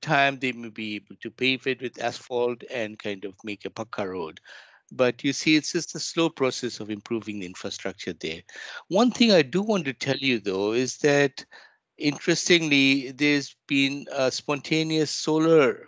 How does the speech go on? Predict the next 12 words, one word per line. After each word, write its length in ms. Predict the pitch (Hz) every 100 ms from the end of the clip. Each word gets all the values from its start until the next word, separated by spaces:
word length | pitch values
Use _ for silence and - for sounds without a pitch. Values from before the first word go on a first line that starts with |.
| _
power 420 | - 131 127 123
revolution, 800 | 120 127 - 135 160 - 120 87 _ -
<laughs> 160 | _
if 220 | 131 - 185
I 80 |
may 140 | 165 156
use 260 | 151 147
the 120 | 139 123
word, 360 | 123 120 101
in 180 | 127 117
these 220 | 123 117
coastal 400 | - 135 - 123